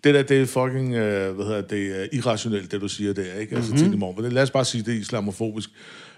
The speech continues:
Speaker 1: Øh,
Speaker 2: Ja, har du et andet
Speaker 1: men,
Speaker 2: ord?
Speaker 1: men, men, jamen, øh, nej, ikke lige. Det, det er fedt. Jeg opfinder et, der er super fedt. Bare
Speaker 2: Ja,
Speaker 1: roligt.
Speaker 2: jamen, jeg glæder mig.
Speaker 1: Og, men så tager jeg patent på det, så er det kun mig, der må bruge det. <laughs> Nej, men altså, øh, din mormor er jo racist,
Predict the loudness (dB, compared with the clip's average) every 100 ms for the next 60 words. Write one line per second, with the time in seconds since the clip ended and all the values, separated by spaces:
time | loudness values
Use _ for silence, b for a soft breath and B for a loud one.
0 | B 2 4 4 4 4 6 6 6 6
1 | 6 6 6 6 6 6 6 4 0 _
2 | -2 -2 -4 _ -12 -4 0 4 6 6
3 | 4 4 4 4 4 4 0 -2 -2 0
4 | 2 4 4 4 6 6 6 6 6 4
5 | 4 2 0 0 0 -2 0 2 2 2
6 | -2 -2 2 4 4 4 4 0 0 2
7 | 4 4 4 2 0 0 0 2 0 2
8 | 2 2 0 -2 -2 -2 2 4 4 4
9 | 2 0 0 -4 -6 -8 -8 4 6 6
10 | 2 B 2 4 6 4 0 -2 0 4
11 | 4 2 -2 0 2 4 2 0 -4 -10
12 | _ _ 2 4 2 0 -6 b b 0
13 | 2 4 2 0 -10